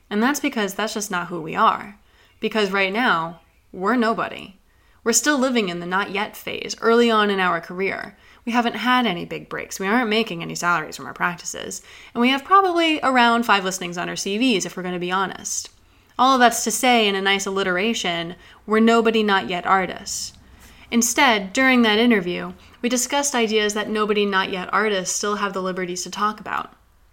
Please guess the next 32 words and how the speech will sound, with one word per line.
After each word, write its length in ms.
We 100
dove 240
into 180
the 100
big 200
ideas 400
in 80
our 140
studios 500
that 100
are 60
still 320
being 340
unpacked, 560
our 80
hopes 240
for 100
what 140
our 100
legacies 500
will 100
be, 280
and 100
how 140
we 100
dream 260
our 60
practices 640
might 280
impact 520
the 60
world. 400